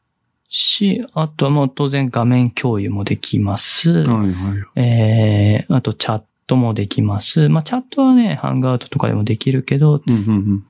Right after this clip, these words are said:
Speaker 1: 使い勝手的には、うん、Zoomの方がなんとなくいい感じが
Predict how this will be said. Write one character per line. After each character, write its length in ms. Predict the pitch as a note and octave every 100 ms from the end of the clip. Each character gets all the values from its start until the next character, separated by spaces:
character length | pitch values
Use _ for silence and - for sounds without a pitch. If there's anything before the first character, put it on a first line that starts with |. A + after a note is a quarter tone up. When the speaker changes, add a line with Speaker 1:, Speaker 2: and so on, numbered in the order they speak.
| _
Speaker 1:
使 360 | - - F#3+ F#3+
い 160 | F#3+
勝 220 | F#3 F#3+ - _
手 120 | F3+
的 360 | - - - F#3+
に 140 | F3+
は、 320 | A#2+ G2 - C3+
う 60 |
ん、 420 | B2 G#2+ G2+ A2 - _ _ _ _ _
Zoom 160 | C3 B2
の 160 | A#2+
方 120 | A#2 G#2+
が 80 |
な 140 | G#2 A#2
ん 80 | B2
と 120 | C3+
な 140 | D3
く 180 | D3+ A2
い 280 | - A#2 G#2+
い 60 |
感 260 | - G#2+ G#2
じ 160 | G2+ G2+
が 220 | G2+